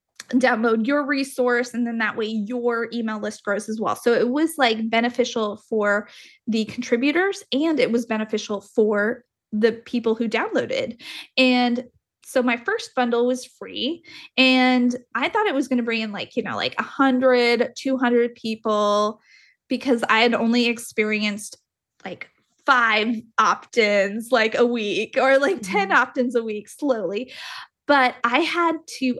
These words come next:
Speaker 1: upgrade Zapier three times that week with this bundle.
Speaker 2: Pure chaos.
Speaker 1: Like, I kept on getting notifications. Like, it was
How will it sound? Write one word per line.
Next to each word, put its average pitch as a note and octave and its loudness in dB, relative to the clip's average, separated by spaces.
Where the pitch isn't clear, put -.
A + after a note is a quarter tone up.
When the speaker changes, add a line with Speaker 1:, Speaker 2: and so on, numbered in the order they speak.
Speaker 1:
upgrade A#3+ -2
Zapier B3+ 0
three A#3+ 0
times A3 -6
that G#3+ 2
week G3 0
with A3+ 0
this G#3 -2
bundle. E3+ -8
Speaker 2:
Pure C4 2
chaos. G#3 -2
Speaker 1:
Like, G#3+ 0
I B3 4
kept B3+ 0
on C4+ 2
getting B3+ 4
notifications. A#3+ -2
Like, C4+ 4
it D4 4
was F4 4